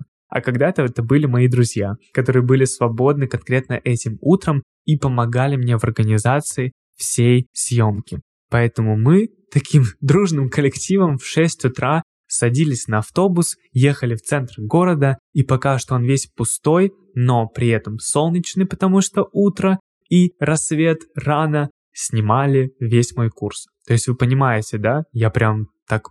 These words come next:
профессионально решил подготовиться ко всему этому процессу, потому что очень верил в то, что это весь рынок взорвёт, и все будут говорить про то, насколько классный этот курс.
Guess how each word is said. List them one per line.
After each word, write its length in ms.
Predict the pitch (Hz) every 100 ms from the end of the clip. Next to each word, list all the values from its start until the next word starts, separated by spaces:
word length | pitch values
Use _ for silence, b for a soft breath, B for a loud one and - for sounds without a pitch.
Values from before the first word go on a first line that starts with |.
| _
профессионально 1080 | - 123 - 117 117 104 104 139 170 170 156
решил 340 | 127 - 151
подготовиться 760 | 143 135 120 113 127 156 143 -
ко 120 | 117
всему 300 | - 127 127
этому 280 | 123 113 107
процессу, 540 | 104 - 165 202 -
потому 360 | - - 120 135
что 280 | - 127 - _
очень 560 | - 170 196 196 135 123
верил 380 | 113 131 123 107
в 100 | -
то, 220 | - 139 190 B B
что 280 | - - -
это 400 | 117 151 - 123 - _ _
весь 260 | - 135 -
рынок 420 | 131 139 135 113
взорвёт, 500 | 110 107 107 135 165 _
и 100 | 135
все 320 | 123 - 139
будут 240 | 135 135 120
говорить 340 | - 117 120
про 160 | - 107
то, 160 | 147
насколько 640 | 139 120 - 135 127 123 113
классный 560 | - 117 117 - 117
этот 340 | 143 120 104 -
курс. 400 | - 107 -